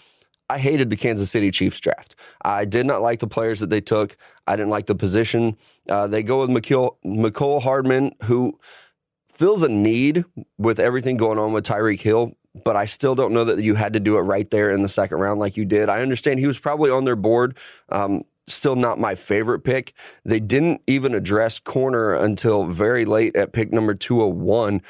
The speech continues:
I thought that was a big need for this team. Instead, they went with a guy like Colin Saunders, who is probably gonna be a very good football player. I just thought there were other needs in this draft that they should have filled other than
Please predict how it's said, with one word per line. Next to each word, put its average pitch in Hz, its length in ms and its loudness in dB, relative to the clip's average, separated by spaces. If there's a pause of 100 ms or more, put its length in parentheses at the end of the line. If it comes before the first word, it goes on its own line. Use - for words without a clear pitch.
(260)
I 92 100 -2
thought 113 220 -2
that 107 80 2
was 98 100 -2
a 95 80 2
big 110 260 -2
need 110 300 0
for 117 80 0
this 113 240 0 (180)
team. 123 440 -2 (100)
Instead, 117 400 -2
they 113 140 0
went 113 160 0
with 107 100 -2
a 107 40 -4
guy 107 180 2
like 107 180 0
Colin 101 320 -2
Saunders, 123 480 -2 (300)
who 135 320 2
is 123 240 2
probably 151 280 0
gonna 143 140 2
be 135 140 2
a 123 80 0
very 120 240 2
good 110 180 0
football 156 320 0
player. 104 320 0
I 107 80 0
just 104 200 -4
thought 110 160 -2
there 113 100 -2
were 92 100 0
other 110 180 0
needs 110 400 0
in 110 80 2
this 104 160 -2
draft 113 280 0
that 113 80 -2
they 104 120 2
should - 200 0
have 107 100 -2
filled 143 300 2
other 123 320 2
than 113 340 0